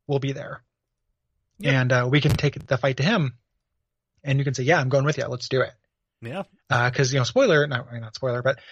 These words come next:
Speaker 1: the way to get the quote unquote good ending and the way that I wanted to play my Geralt, and one of the, the ways you definitely can, is just Ciri is her own person. This is her story.
Speaker 2: Mm-hmm.
Speaker 1: Um, I am here to help her and support her in whatever she does.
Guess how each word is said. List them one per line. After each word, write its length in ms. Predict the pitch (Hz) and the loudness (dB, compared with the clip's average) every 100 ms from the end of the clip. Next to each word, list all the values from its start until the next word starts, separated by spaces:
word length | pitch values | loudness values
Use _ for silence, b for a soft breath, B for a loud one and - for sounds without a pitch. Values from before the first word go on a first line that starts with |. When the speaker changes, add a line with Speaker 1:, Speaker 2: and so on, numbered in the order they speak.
| B - | B 0
Speaker 1:
the 160 | 151 | 2
way 320 | 143 175 175 | 4 4 4
to 580 | 165 165 151 147 139 139 - _ _ - 139 | 0 -2 0 0 -2 -4 -10 _ _ -12 -2
get 240 | 147 139 | 0 0
the 240 | 143 135 131 | 0 -2 -2
quote 180 | - 131 | -2 -2
unquote 200 | 135 120 | -2 -4
good 120 | 135 | 0
ending 400 | 208 190 170 156 | 2 4 2 2
and 200 | 147 131 | -4 -2
the 60 | 127 | 0
way 180 | 139 131 | 2 0
that 100 | 127 | -2
I 100 | 127 | -4
wanted 300 | 127 123 127 | -6 -6 -8
to 60 | |
play 140 | - 123 | -8 -6
my 120 | 120 | -2
Geralt, 320 | 139 151 135 | 2 4 2
and 200 | - 127 | 0 -2
one 100 | 131 | 2
of 80 | 131 | 2
the, 240 | 123 123 127 | 2 0 -2
the 100 | 123 | -2
ways 180 | 120 120 | -2 0
you 60 | |
definitely 220 | 117 117 117 | -2 -2 0
can, 240 | 147 135 | 2 2
is 180 | 143 127 | 2 2
just 340 | 139 120 - - b b b - | 2 2 -2 -8 b b b 0
Ciri 280 | 147 135 127 | 4 4 4
is 100 | 120 | 2
her 120 | 123 | -2
own 120 | 117 | 0
person. 280 | 185 185 170 | 2 2 2
This 160 | 131 | 0
is 80 | 123 | -2
her 160 | - 165 | -2 0
story. 440 | - 127 120 123 - | 0 0 -2 -4 -8
Speaker 2:
Mm-hmm. 180 | 135 156 - _ - | -12 -12 -14 _ -2
Speaker 1:
Um, 260 | 123 120 117 | 0 0 0
I 160 | 131 139 | 2 4
am 140 | 143 127 | 4 2
here 200 | 147 135 | 2 2
to 60 | |
help 240 | 117 143 - | 2 0 0
her 120 | 131 | -2
and 100 | 123 | -2
support 300 | 123 135 120 | -4 -2 -2
her 140 | 123 | -2
in 180 | 120 123 | -6 -8
whatever 260 | 131 120 117 | -6 -4 -4
she 100 | - | -6
does. 380 | 139 - - | -8 -6 -4